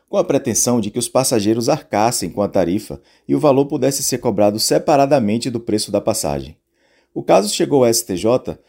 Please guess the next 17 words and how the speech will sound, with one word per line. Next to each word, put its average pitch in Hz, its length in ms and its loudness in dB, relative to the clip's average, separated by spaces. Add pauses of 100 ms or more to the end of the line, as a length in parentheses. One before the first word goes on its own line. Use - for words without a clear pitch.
(160)
após 139 300 2
as 135 140 0
empresas 123 420 -2
aéreas 104 320 4
obterem 117 380 0
uma 117 40 0
decisão 117 380 -2
favorável 113 680 2
do 101 140 -2
juízo 104 320 -2
da 110 100 0
Oitava 120 440 0
Vara 107 280 2
Federal 104 480 2
do 110 120 -2
Distrito 110 400 -6
Federal, 104 500 0